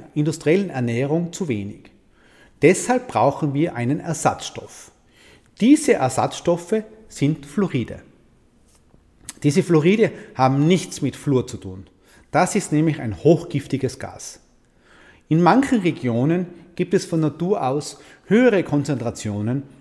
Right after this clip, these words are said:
von Fluoriden im Trinkwasser. Bereits eine geringe Konzentration des Spurenelements Fluorid hilft dem Zahn, sich zu remineralisieren.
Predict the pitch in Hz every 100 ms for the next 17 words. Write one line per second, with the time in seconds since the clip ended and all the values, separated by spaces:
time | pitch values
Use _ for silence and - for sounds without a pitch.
0 | _ _ - 139 143 117 107 120 160 147
1 | 147 110 - - - - _ _ _ _
2 | - - - 151 160 185 190 175 175 156
3 | 156 202 285 254 - 156 151 139 127 127
4 | - 131 156 160 - - 180 185 151 127
5 | 113 113 - - 113 104 123 151 - -
6 | _ _ - _ - 240 269 - 139 131
7 | 123 110 120 165 - - - _ - 170
8 | - 165 170 - - 120 156 151 143 131
9 | 131 - 95 98